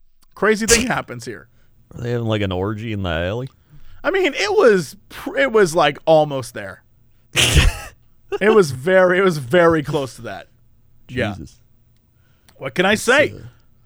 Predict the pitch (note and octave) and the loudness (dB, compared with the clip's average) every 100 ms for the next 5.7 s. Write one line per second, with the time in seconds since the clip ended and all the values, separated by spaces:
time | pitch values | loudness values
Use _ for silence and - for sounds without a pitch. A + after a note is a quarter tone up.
0 | _ _ - A#2 - D3 D3+ D#3 D#3+ F3 | _ _ -16 -14 -6 -2 0 2 2 2
1 | F3+ D#3+ G3 G3 A#3 A#3 A3+ A#3 - A#3+ | 0 -2 -4 -2 -2 -2 -4 -6 0 2
2 | C4+ D#3+ A2 - _ _ _ - - - | 2 -2 -8 -16 _ _ _ -16 -10 -6
3 | A#2 G2 A2+ G#2 F2+ C2+ D#2+ G2+ D2+ C#2 | -2 -2 -2 -4 -4 -6 -8 -8 -8 -8
4 | G#1 D#2+ C#3 F#2+ G2 - - - - - | -16 -12 -8 -6 -4 -4 -6 -8 -8 -10
5 | - - - _ _ - | -8 -6 -6 _ _ -4